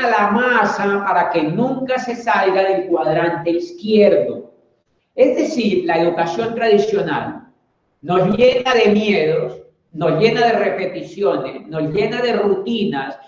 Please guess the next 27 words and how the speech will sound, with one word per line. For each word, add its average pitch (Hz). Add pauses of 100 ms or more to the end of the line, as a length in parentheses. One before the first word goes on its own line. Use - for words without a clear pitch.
(140)
nos 165
vuelve 247
dependientes, 185
nuestro 190
pensamiento 190
es 262
negativo 202 (540)
y 240
nos 220
volvemos 214
absolutamente 202
dependientes. 196 (320)
Y 214
eso 233
hace 208
que 196
nosotros 185
nos 240
quedemos 175
en 175
el 170
cuadrante 156
izquierdo 160
durante 151
toda 143
la 139
vida. 143